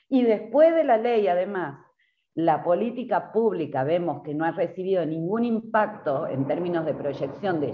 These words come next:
su cosmovisión personal, y bueno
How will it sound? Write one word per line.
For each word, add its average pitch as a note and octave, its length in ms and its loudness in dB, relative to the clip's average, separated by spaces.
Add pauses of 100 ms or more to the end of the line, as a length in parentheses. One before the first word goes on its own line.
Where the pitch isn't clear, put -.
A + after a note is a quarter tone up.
(140)
su D4 220 -2
cosmovisión E3+ 680 0
personal, F3 600 -2 (500)
y F3+ 100 -6
bueno G3 540 2